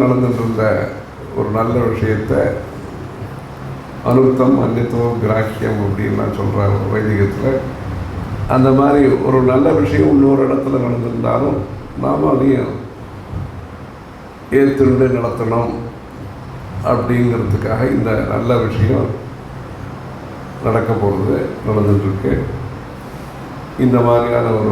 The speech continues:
பரீட்சா கிரமத்தை இன்னும் நிறைய நடத்தி,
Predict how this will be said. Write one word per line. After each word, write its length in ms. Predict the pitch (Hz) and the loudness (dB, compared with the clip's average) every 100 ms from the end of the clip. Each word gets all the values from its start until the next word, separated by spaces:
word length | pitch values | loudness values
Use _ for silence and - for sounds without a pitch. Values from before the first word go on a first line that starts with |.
| 101 | 2
பரீட்சா 420 | 110 110 110 110 | 2 0 0 0
கிரமத்தை 680 | 104 101 101 101 101 104 123 - - - - - - - - 135 | 2 0 2 2 2 2 2 0 -2 -8 -12 -12 -12 -12 -6 0
இன்னும் 260 | 135 123 | 4 4
நிறைய 340 | 107 107 110 107 | 4 2 0 0
நடத்தி, 680 | 101 104 104 - 123 - | 2 0 0 0 0 0